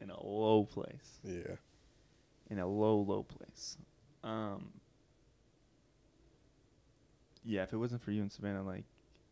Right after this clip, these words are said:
Speaker 1: genuinely, I don't know if I would have made it out.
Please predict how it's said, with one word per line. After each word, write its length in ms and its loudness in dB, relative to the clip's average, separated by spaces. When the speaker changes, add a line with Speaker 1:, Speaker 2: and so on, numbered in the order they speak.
Speaker 1:
genuinely, 760 0
I 180 4
don't 240 -2
know 200 2
if 120 -6
I 60 0
would 160 0
have 80 -4
made 180 -6
it 80 -12
out. 80 -18